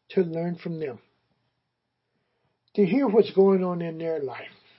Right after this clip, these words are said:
to know what their thoughts are and how they might see life and their perspectives of life and what might be their dreams and their goals, and then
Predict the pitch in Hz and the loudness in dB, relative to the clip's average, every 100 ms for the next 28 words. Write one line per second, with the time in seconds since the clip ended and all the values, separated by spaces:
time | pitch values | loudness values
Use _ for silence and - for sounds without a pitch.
0 | _ _ _ _ _ _ _ _ _ _ | _ _ _ _ _ _ _ _ _ _
1 | _ _ _ _ _ _ - 196 190 226 | _ _ _ _ _ _ 0 4 6 6
2 | 214 - 185 185 - 139 113 - 117 123 | 6 4 2 -2 -4 -8 -8 -10 -10 -10
3 | 127 - 190 180 185 208 175 147 127 - | -10 -6 -4 2 8 8 6 -2 -6 -8
4 | - 170 139 127 110 95 135 123 - - | -8 -6 -4 -6 -8 -12 -12 -14 -16 4
5 | 196 214 165 139 - 147 - 135 - 127 | 6 6 2 -10 -6 -6 -6 -12 -10 -10
6 | 127 120 107 98 _ _ _ _ - 165 | -10 -10 -12 -16 _ _ _ _ -8 4
7 | 220 247 196 190 151 175 170 170 131 135 | 6 6 2 -2 -4 -6 -4 -4 -6 -8
8 | 160 151 139 120 131 143 156 131 143 117 | -8 -8 -8 -6 -2 2 2 0 -4 -4
9 | 98 - - _ _ _ _ _ _ _ | -8 -20 -20 _ _ _ _ _ _ _
10 | _ _ _ _ _ _ _ _ - 156 | _ _ _ _ _ _ _ _ -12 -12
11 | 135 156 202 208 208 196 | -4 4 6 6 4 -2